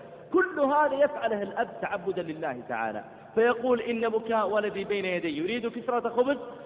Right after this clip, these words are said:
أحب إلى الله تعالى من عبادتك سنة كاملة وقيامها".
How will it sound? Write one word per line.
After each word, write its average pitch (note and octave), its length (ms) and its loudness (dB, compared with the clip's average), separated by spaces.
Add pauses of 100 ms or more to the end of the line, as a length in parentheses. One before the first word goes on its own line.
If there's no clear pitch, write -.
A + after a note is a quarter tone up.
(160)
أحب D4 380 2
إلى D4 200 2
الله C#4 380 4
تعالى C#4+ 480 4
من C4 160 -2
عبادتك A3+ 760 4
سنة G3 320 0
كاملة F#3 400 -2
وقيامها". G#2+ 880 -6